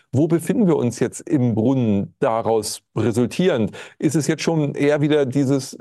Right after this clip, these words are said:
ähm, nach oben orientieren oder geht es vielleicht für einige noch tiefer und für andere dann wieder zurück, die sagen, „Okay, <laughs> mir reicht's an der Stelle, ähm, ich möchte mal wieder ein bisschen mehr Licht sehen“?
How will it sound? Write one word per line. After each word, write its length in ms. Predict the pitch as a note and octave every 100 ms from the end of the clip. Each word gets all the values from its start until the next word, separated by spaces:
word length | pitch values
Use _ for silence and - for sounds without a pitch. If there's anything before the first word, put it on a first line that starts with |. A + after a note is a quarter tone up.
| -
ähm, 440 | C3 C3 B2 B2+
nach 160 | B2 A#2+
oben 320 | - D#3+ F3+
orientieren 800 | G3 F3+ F3+ E3+ F3+ F3 F3 F3+ - - _ _
oder 340 | E3 D3 D3
geht 280 | B2 C#3 D3+
es 160 | D3+ D3
vielleicht 340 | - C3 C3
für 140 | - A2+
einige 360 | B2 D#3 C#3+
noch 160 | C#3 C3
tiefer 400 | - F#3+ F#3 D#3+
und 140 | C#3+
für 180 | C3+ -
andere 360 | C#3 D#3 D3 C#3+
dann 180 | C#3
wieder 180 | C#3 C#3+
zurück, 340 | - C3 E3 F3+
die 120 | C#3+
sagen, 320 | D3 D3 -
„Okay, 500 | F#3+ G#3+ G#3 F#3+ F#3
<laughs> 40 | E3+
mir 220 | F3+ -
reicht's 340 | D#3+ - -
an 120 | E3+ D3+
der 120 | D3
Stelle, 400 | C#3+ E3 D3 C#3 C#3+ - _ -
ähm, 340 | C#3 C3+ B2
ich 140 | C3+ D3
möchte 220 | C#3+ C#3+
mal 140 | D3
wieder 160 | C3+ C#3
ein 80 | B2
bisschen 220 | C3+ C3
mehr 140 | B2+
Licht 260 | A#2 C3+ -
sehen“? 240 | F#3 G3+